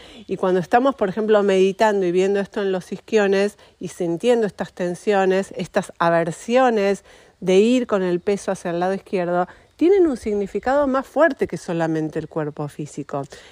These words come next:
Es una aversión de un lado nuestro que quiere retener el control y el otro lado,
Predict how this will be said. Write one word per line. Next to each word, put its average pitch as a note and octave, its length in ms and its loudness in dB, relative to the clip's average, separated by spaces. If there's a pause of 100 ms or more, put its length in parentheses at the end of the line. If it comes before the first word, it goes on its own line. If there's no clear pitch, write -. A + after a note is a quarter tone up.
(120)
Es A3 300 -2
una A3 240 0
aversión F#3+ 560 -2
de C4 80 -2
un A#3+ 220 -2
lado A#3 240 -2
nuestro B3 440 -6
que E3+ 120 -10
quiere C4 340 -4
retener F3+ 480 -2
el F3+ 80 -4
control G3 580 0 (300)
y G3 140 2
el G#3 120 4
otro C#4 280 0
lado, G3+ 640 0